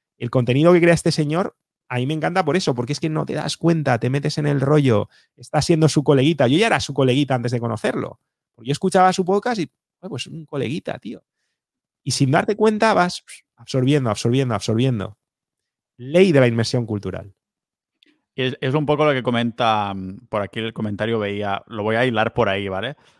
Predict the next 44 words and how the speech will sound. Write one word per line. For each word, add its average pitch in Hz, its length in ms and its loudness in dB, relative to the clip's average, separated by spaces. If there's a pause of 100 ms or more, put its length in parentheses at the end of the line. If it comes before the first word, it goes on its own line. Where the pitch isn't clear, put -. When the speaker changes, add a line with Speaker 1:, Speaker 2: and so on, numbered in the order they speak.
(180)
Speaker 2:
Porque 110 680 -6
era 127 480 0
Damar 123 360 -2
Beats 135 220 -8
que - 80 -10
decía, 123 300 -6
yo, 135 180 -6
am, 110 520 -4 (400)
co-, - 200 -16
que 127 120 -12
cono-, 127 280 -2
me 127 140 -4
conoció 131 540 -4
por 127 120 -2
el 113 120 -2
tema 135 160 -2
del 127 100 -2
inglés, 117 280 -4
porque 107 200 -8
también 110 240 -6
tengo 127 220 -6
como 117 180 -6
un 117 80 -6
canal 110 360 -6
de, 101 240 -6
de 104 100 -6
idiomas, 120 500 -4
¿no? 110 120 -8
Que 113 100 -10
me 104 80 -6
molan 104 240 -6
mucho 110 300 -10
los 104 200 -10
idiomas 110 380 -6
y 120 40 -8
lo 110 100 -6
que 104 80 -8
has 110 100 -8
comentado, 123 560 -4 (480)
ah, 95 240 -14
mejor 123 340 -4
analogía, 135 560 0
¿no? 135 200 -4
De 110 260 -4